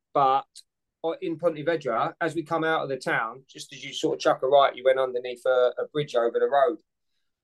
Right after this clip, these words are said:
And it was about that point, I, I, as you, and then it was a long climb out, up the top of the, the hill, and then you turn around and come back down into Pontevedra. So it was like an out and back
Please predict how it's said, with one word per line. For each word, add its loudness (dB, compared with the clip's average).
And 0
it 2
was -2
about 2
that -2
point, -4
I, -2
I, 0
as -6
you, -8
and 0
then 2
it 2
was -6
a 0
long 4
climb 2
out, -2
up 0
the -12
top -2
of -2
the, 0
the -4
hill, 2
and -2
then -4
you -6
turn 0
around 0
and -8
come -2
back -4
down -2
into -10
Pontevedra. 0
So -6
it -6
was -4
like 4
an -2
out 2
and -4
back 2